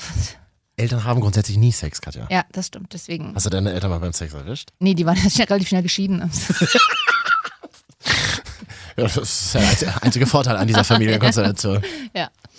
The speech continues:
Speaker 2: Also nie erwischt oder nie gesehen oder so?
Speaker 1: Äh, na, meine Mutter dann mal mit einem, ihr-, äh, ihrem Freund danach.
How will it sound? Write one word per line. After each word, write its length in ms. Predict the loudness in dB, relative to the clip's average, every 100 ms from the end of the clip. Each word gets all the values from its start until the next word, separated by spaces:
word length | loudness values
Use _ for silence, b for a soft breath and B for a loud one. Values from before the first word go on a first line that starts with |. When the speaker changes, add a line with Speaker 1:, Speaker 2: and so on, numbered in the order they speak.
| -4
Speaker 2:
Also 140 | 0 4
nie 100 | 4
erwischt 260 | 4 2 2
oder 120 | 4
nie 120 | 4
gesehen 260 | 4 4 4
oder 180 | 4
so? 60 | 4
Speaker 1:
Äh, 460 | 4 4 4 4 4
na, 160 | 4
meine 200 | 4 4
Mutter 340 | 4 2 0 0
dann 140 | 0
mal 80 | 0
mit 180 | -2 -6
einem, 200 | -4 -2
ihr-, 60 |
äh, 440 | -2 -4 -4 -4 -2
ihrem 120 | -4
Freund 440 | -4 -6 -4 -6
danach. 280 | -8 -12 -14